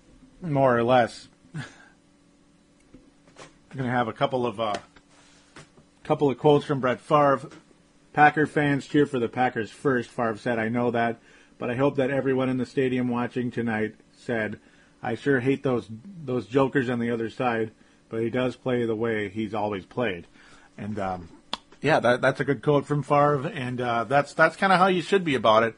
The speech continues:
And luckily, there were some nice Packer fans out there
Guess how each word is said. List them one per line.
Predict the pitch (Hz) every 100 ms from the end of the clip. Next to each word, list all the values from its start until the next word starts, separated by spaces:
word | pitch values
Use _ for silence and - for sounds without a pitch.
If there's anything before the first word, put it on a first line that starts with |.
| - - _
And | 139 143
luckily, | 165 - 175
there | 151 147
were | 143 160 165
some | - 135
nice | 120 120 117
Packer | - 120 110 110
fans | - 104 101
out | 107 101
there | - 107 101